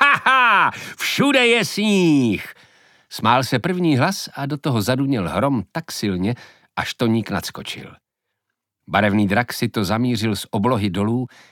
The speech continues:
a prudce přistál kousek od Toníka, který klečel na všech čtyřech a už byl na půl cesty z bunkru ven. Ze hřbetu draka elegantně sklouzla krásná dáma s holí v ruce a rozčíleně udeřila do země.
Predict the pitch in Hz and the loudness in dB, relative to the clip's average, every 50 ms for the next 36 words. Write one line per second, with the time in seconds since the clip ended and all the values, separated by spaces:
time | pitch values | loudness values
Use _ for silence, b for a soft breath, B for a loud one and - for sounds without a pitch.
0 | b b b - 82 - - 127 165 165 - - - - 87 - - 127 120 - | b b b -6 -4 -2 -2 -2 -2 -2 -6 -8 -8 -8 -6 -6 -6 -6 -6 -4
1 | - 127 123 127 120 - - 120 120 - - 147 123 - - 123 - - 113 104 | -4 -4 -2 -2 -4 -4 -4 -4 -4 -4 -6 -8 -8 -6 -8 -8 -8 -6 -4 -2
2 | 92 85 82 80 - 85 80 - B B B B - 104 101 95 98 - - 120 | -2 -2 -4 -4 -4 -6 -6 -6 B B B B -4 -2 0 0 0 -2 -2 -2
3 | 113 - - 113 101 87 85 98 - - - 104 - - - - - 107 101 - | -4 -2 -2 -2 -2 -2 -2 -4 -4 -4 -6 -6 -6 -8 -10 -8 -4 -4 -2 -2
4 | 113 131 - - B B B B B 92 - - 160 127 - 107 101 98 87 82 | -2 -4 -4 -8 B B B B B -8 -6 -4 -4 -4 -4 -4 -4 -2 -2 -2
5 | 120 143 - - 95 85 - - 147 127 - - 139 127 110 98 110 110 107 - | -2 -2 -2 -4 -6 -6 -4 -4 -6 -6 -6 -4 -6 -4 -4 -2 -4 -4 -4 -2
6 | - 110 92 80 71 60 60 - - _ b b b b b b b b b b | -4 -4 -2 -4 -4 -6 -8 -12 -18 _ b b b b b b b b b b
7 | b b b b b b 98 - 113 110 95 - 90 80 107 101 - 107 85 101 | b b b b b b -6 -2 0 0 0 0 0 0 0 0 0 0 2 2
8 | 104 98 - 110 104 - - 117 123 127 98 107 107 101 - - 101 95 - - | 0 0 0 -2 -4 -2 -2 -2 -2 0 0 0 -2 -2 -4 -4 -6 -6 -6 -4
9 | - 98 117 131 113 101 117 110 107 - - 95 104 110 104 - - 92 87 87 | -4 -4 -2 -2 -4 -4 -6 -6 -6 -6 -4 -2 -2 -2 -2 -4 -4 -4 -2 -2
10 | 82 71 87 95 98 101 104 113 113 120 - - 82 80 76 82 80 76 73 65 | -2 -2 -2 -2 -2 -2 -2 -4 -6 -8 -10 -10 -8 -6 -4 -4 -4 -4 -6 -8
11 | 67 71 76 - - - 107 110 - B B B B B B B B B 82 85 | -10 -10 -10 -8 -8 -6 -6 -8 -8 B B B B B B B B B -4 -2
12 | 147 120 131 - - - - 151 147 139 131 101 - - - 123 131 139 117 117 | 0 0 -2 -2 -2 -4 -4 -2 -2 0 0 -2 -2 -2 -2 0 0 0 0 -2
13 | 120 117 117 107 95 85 71 71 65 60 57 104 - | -2 -2 -2 -2 -4 -6 -6 -8 -10 -12 -12 -14 -14